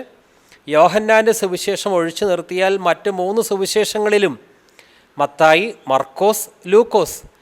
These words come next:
ഈ സുവിശേഷങ്ങളിൽ വ്യക്തമായി രേഖപ്പെടുത്തിയിട്ടുണ്ട്. അന്ന് ആ പെസഹ നാളിൽ ക്രിസ്തു അപ്പം മുറിക്കൽ സ്ഥാപിക്കുമ്പോൾ ശിഷ്യന്മാർ അടുത്തുണ്ട്. അവർ അപ്പം ഭക്ഷിച്ചു,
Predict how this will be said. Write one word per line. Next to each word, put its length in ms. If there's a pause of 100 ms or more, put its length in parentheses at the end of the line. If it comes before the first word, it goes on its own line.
(340)
ഈ 160
സുവിശേഷങ്ങളിൽ 880
വ്യക്തമായി 520
രേഖപ്പെടുത്തിയിട്ടുണ്ട്. 960 (560)
അന്ന് 320 (180)
ആ 140
പെസഹ 520
നാളിൽ 360
ക്രിസ്തു 440
അപ്പം 260
മുറിക്കൽ 420
സ്ഥാപിക്കുമ്പോൾ 840 (1120)
ശിഷ്യന്മാർ 600
അടുത്തുണ്ട്. 540 (600)
അവർ 260 (500)
അപ്പം 420
ഭക്ഷിച്ചു, 500